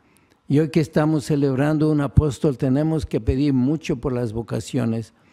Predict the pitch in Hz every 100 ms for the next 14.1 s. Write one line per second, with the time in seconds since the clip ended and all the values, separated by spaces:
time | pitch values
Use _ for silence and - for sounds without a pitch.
0 | _ _ _ _ 135 127 151 - 156 139
1 | 127 117 123 110 120 127 120 98 - _
2 | _ _ - 135 98 135 104 147 160 151
3 | 160 135 123 - 120 - 131 135 101 -
4 | _ _ _ _ 143 127 143 160 139 156
5 | 127 120 117 113 120 135 - 135 104 120
6 | 117 120 135 143 135 - 147 139 - 135
7 | 123 123 120 123 120 117 131 117 147 143
8 | 160 135 143 117 120 104 139 151 - -
9 | - _ - 135 143 139 131 - 110 120
10 | 107 80 - _ _ _ _ _ _ _
11 | 156 123 151 147 151 147 131 113 120 120
12 | 92 - _ _ _ _ _ _ _ _
13 | _ _ _ - 131 131 117 - 147 131
14 | -